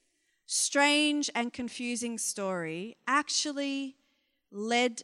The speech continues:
them to lean in and ask more, rather than dismiss the whole thing as crazy and go back to my normal life.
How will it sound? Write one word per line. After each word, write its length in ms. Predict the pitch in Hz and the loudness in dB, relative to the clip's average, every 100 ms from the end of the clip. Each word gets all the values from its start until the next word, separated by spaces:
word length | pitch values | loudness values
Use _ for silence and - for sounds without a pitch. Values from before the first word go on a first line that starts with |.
| _ | _
them 420 | 190 214 202 196 190 | -4 0 0 -2 -4
to 320 | - 220 208 | -4 -4 -8
lean 680 | 202 208 214 220 226 220 214 | -10 -10 -2 -2 -2 -6 -8
in 500 | - 190 175 170 175 | -10 -10 -8 -10 -10
and 220 | - 180 - | -8 -8 -6
ask 460 | 175 180 - - 175 | -4 -2 -4 -8 -8
more, 500 | 165 143 151 190 190 _ _ _ _ _ _ _ _ - | -8 -8 -10 -12 -14 _ _ _ _ _ _ _ _ -10
rather 580 | 196 233 269 302 285 262 | 2 8 10 10 6 2
than 460 | 226 220 220 214 | 4 2 0 -4
dismiss 540 | - 220 - 262 269 - | -2 2 2 4 2 2
the 80 | 233 | 2
whole 240 | 220 214 | 4 4
thing 260 | - 214 202 | 2 -2 -2
as 160 | 190 | -4
crazy 580 | - 202 190 185 185 180 | -4 -2 0 0 -2 -4
and 200 | 175 180 | -6 -6
go 160 | 180 175 | -6 -4
back 320 | 175 151 - | -4 -4 -8
to 240 | 180 170 | -8 -6
my 160 | 165 156 | -6 -4
normal 360 | 151 143 123 | -6 -8 -10
life. 540 | 92 73 - - _ | -10 -10 -12 -14 _